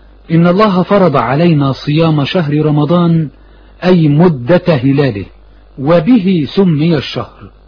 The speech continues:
كما جاء في الحديث: "فإن غمي عليكم الشهر"،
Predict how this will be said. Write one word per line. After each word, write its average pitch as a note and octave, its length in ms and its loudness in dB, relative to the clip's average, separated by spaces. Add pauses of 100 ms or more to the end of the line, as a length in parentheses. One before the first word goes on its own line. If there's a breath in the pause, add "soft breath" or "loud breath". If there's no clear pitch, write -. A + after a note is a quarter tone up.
(420)
كما G3 340 4
جاء F3 380 0
في G3+ 120 0
الحديث: F#3 560 -2 (880 soft breath)
"فإن F3+ 440 0
غمي F3+ 640 2
عليكم D3+ 800 0
الشهر"، D#3 460 -6